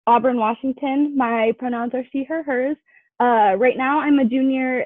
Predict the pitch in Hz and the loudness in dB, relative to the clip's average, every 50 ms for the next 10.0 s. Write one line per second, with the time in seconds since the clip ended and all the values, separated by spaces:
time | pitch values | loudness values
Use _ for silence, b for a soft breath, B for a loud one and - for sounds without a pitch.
0 | - _ - - 226 226 220 208 196 190 190 196 220 226 226 233 233 226 214 208 | -8 _ -4 -2 2 2 4 4 2 0 0 0 0 -2 0 0 2 2 4 4
1 | 202 175 - - 240 240 - 269 247 233 233 233 - 233 - 254 247 226 226 214 | 2 0 -2 -4 -6 -4 -2 0 0 0 0 -2 -6 -10 -8 -6 -4 -4 -4 -4
2 | 214 208 196 196 214 220 _ 262 226 254 269 285 302 - _ _ _ _ _ _ | -4 -2 -2 -2 -2 -2 _ -6 -4 -2 -2 -2 -4 -6 _ _ _ _ _ _
3 | _ - 208 208 190 160 - - - _ 220 226 220 214 220 208 214 214 - 247 | _ 0 2 2 2 2 0 -4 -4 _ 2 2 2 2 0 -2 -4 -2 -2 -2
4 | 208 214 214 208 208 196 - 202 190 - 220 208 214 226 226 277 277 285 302 311 | 0 0 0 -2 -4 -4 -4 -6 -4 -2 -4 -2 -2 -2 0 0 0 0 0 -2
5 | - _ 302 294 320 - - _ _ - 208 180 160 165 175 196 240 - _ _ | -2 _ -4 -2 -2 -4 -6 _ _ -2 0 2 2 2 0 -2 -4 -6 _ _
6 | _ _ _ _ _ _ 214 220 214 208 196 185 165 165 113 - - _ _ _ | _ _ _ _ _ _ 2 4 4 4 4 4 2 0 -2 -4 -10 _ _ _
7 | _ _ _ _ _ _ - 226 233 247 254 262 - 494 381 220 196 247 247 247 | _ _ _ _ _ _ -4 -2 0 -2 -2 -2 0 -2 0 0 0 -2 -2 0
8 | 240 240 254 - - 277 254 254 247 233 - - 220 226 226 220 220 220 220 220 | -2 -2 -2 -2 0 0 2 2 2 2 2 2 0 2 2 4 4 4 4 2
9 | 220 - - _ _ _ - 302 277 277 262 - 277 269 262 262 _ 294 277 277 | 0 -2 -10 _ _ _ -2 -2 -2 -2 -2 -4 -4 -6 -6 -6 _ -8 -8 -6